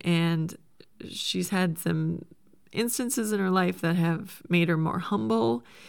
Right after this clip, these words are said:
And, um, so she saw this friend who she hadn't seen in a long time, and she was just really surprised at, at the things that came out of this friend's mouth. And I'm not gonna lie,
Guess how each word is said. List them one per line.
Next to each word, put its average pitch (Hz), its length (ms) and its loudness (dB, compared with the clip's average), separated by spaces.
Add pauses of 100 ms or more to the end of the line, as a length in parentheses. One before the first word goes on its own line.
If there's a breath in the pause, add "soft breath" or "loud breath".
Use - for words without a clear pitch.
(420 loud breath)
And, 208 480 2
um, 180 460 2 (240)
so 233 240 -2
she - 80 0
saw 285 220 2
this 277 180 2
friend 180 460 4
who 170 120 -2
she - 160 -2
hadn't 170 240 2
seen 170 260 4
in 170 100 2
a 165 100 2
long 170 240 2
time, 165 380 -2
and 156 200 -4 (380 loud breath)
she - 180 -4
was 180 80 2
just 185 160 0
really 170 220 4
surprised 202 640 0
at, 170 280 -2
at 170 180 -4
the 160 60 -6
things 165 280 0
that - 140 -6
came 160 200 -2
out 165 120 2
of 165 100 0
this 170 160 -4
friend's 160 480 -4 (120)
mouth. 302 460 2 (540 loud breath)
And 214 240 2 (220)
I'm 208 160 0
not 262 180 -2
gonna 269 160 -2
lie, 180 520 2